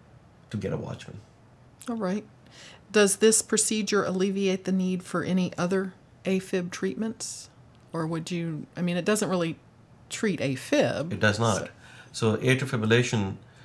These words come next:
Speaker 1: one of the problems with atrial fibrillation is a stroke, which, for which is either blood thinner or now this alternative as Watchman. But most patients come with atrial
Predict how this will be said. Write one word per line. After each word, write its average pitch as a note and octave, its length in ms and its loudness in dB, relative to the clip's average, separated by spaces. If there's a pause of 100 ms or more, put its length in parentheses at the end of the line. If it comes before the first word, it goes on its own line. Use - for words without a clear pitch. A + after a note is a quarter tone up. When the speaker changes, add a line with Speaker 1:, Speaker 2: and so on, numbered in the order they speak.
(140)
Speaker 1:
one C3 220 10
of F3+ 60 12
the A#2 60 4
problems G#2 340 6
with G2 100 0
atrial F#2+ 160 -6
fibrillation F#2+ 300 -6
is F#2+ 100 -6
a F#2+ 60 -6
stroke, - 460 -2 (580)
which, A2+ 280 0 (340)
for A#2 120 4
which A2 300 4
is G2+ 340 -2
either G#2+ 220 2
blood G#2+ 320 6
thinner G2+ 320 2 (300)
or A2+ 160 2
now G2 240 6
this F#2+ 200 -4
alternative F#2 480 -4 (160)
as - 120 -10
Watchman. - 360 -10
But - 120 -12 (480)
most C3+ 300 4
patients A2+ 360 0
come G#2+ 180 2
with G2 140 0
atrial F#2+ 220 -2